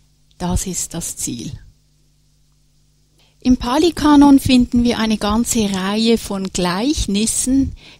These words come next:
die uns ein bisschen einen Geschmack von Nirvana vermitteln können, neben der schon erwähnten Insel. Zum Beispiel wird da auch vom Ablegen einer schweren Bürde gesprochen,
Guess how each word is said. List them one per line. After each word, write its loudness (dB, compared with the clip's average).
die -6
uns -4
ein -2
bisschen 0
einen -2
Geschmack -4
von -6
Nirvana -4
vermitteln -2
können, -12
neben 2
der 2
schon -4
erwähnten -6
Insel. 0
Zum 0
Beispiel 2
wird 2
da -2
auch 2
vom -4
Ablegen 0
einer -4
schweren 0
Bürde 0
gesprochen, -6